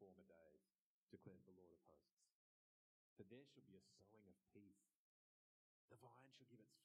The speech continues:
fruit, the ground shall give its produce, the heavens shall give their due, and I will cause the remnant of this people to possess all these things. And as you've been a byword of cursing among the nations, O house of Judah and O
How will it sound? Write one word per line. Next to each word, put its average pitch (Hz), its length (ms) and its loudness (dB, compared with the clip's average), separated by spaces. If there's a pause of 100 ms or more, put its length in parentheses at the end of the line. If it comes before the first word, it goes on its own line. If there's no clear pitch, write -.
fruit, 123 260 6 (240)
the 123 80 8
ground 123 540 -2
shall 143 160 0
give 127 100 2
its 120 240 -6
produce, 139 560 2
the 117 80 -2 (160)
heavens 156 320 -2
shall 135 220 0
give 127 160 -2
their 110 160 0 (180)
due, 143 460 -2 (420)
and 131 80 2 (140)
I 139 180 2
will 151 240 -2
cause 120 240 0
the 104 140 -4 (100)
remnant 131 460 -2
of 104 160 0
this 123 180 0 (160)
people 104 320 0
to - 160 -14
possess 98 460 0
all 98 340 -2
these 90 320 0
things. 87 240 -4 (1200)
And 127 80 6
as 135 160 0
you've 156 300 0
been 131 160 0
a - 160 -4
byword 127 480 0
of - 80 -8 (180)
cursing 139 380 -2
among 120 240 0
the 95 100 -4
nations, 123 560 -2 (640)
O 123 140 2
house 123 180 -2
of 127 160 -6
Judah 131 320 0
and 117 140 -2
O 104 80 -6